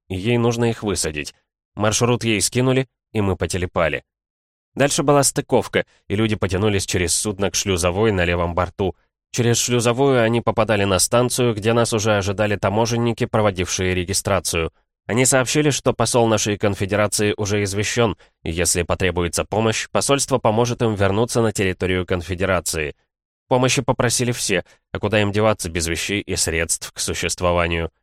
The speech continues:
Я сообщил Зое коды и покинул борт судна. Она не стала медлить, и вскоре судно отошло от станции. Вот куда дальше делось, не знаю. Могло на парковке встать, могло улететь.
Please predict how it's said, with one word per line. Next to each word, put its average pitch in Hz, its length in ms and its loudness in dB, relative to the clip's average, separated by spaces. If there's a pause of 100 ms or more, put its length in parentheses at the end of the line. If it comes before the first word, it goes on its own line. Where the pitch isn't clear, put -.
(440)
Я 131 160 2
сообщил 139 440 2
Зое 123 300 2
коды 139 320 4
и - 20 4
покинул 110 480 0
борт 90 300 0
судна. 71 380 -6 (360)
Она 101 180 2
не 101 120 0
стала 107 300 2
медлить, 98 540 -2
и 90 80 -6
вскоре 101 360 -2
судно 110 340 -2
отошло 98 460 -2
от 78 100 -4
станции. 80 600 -2 (420)
Вот 92 240 -2
куда 90 260 -2
дальше 98 340 -4
делось, 101 360 -2
не 104 100 -2
знаю. 90 360 -2 (320)
Могло 120 340 2
на 127 100 4
парковке 120 480 0
встать, - 360 -2
могло 101 300 2
улететь. 98 500 -2